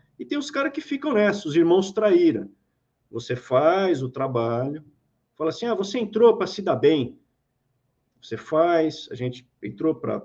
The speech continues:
batalhar, batalhamos, batalhamos. E não apareci, não, "Ah, mas o seu irmão ficou com guarda-chuva." Se ele não tivesse aparecido, ele já, ele já falou isso.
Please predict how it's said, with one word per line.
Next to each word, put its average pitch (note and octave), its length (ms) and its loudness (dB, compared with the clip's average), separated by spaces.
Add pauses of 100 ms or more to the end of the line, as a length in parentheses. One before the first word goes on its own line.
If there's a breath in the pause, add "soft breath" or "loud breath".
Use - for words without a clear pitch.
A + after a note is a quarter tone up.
batalhar, B2 600 0
batalhamos, D#3 760 2 (840)
batalhamos. A#2+ 960 -4 (1400)
E A#2+ 640 0
não F#3+ 200 8
apareci, E3 880 2 (160)
não, C3 460 -2 (180 loud breath)
"Ah, A#3+ 180 0
mas A#3 180 2
o A3+ 60 -6
seu C4 160 0
irmão A3 300 8
ficou G3+ 220 -6
com G3 100 -6
guarda-chuva." F#3+ 540 0
Se F#3 160 -2
ele A#3 100 0
não G#3+ 140 0
tivesse C#3 440 -4
aparecido, A#2 520 -8
ele F#3 80 -6
já, G#3+ 100 0
ele - 260 -10
já G3+ 140 -6
falou D#3 280 -6
isso. - 340 -8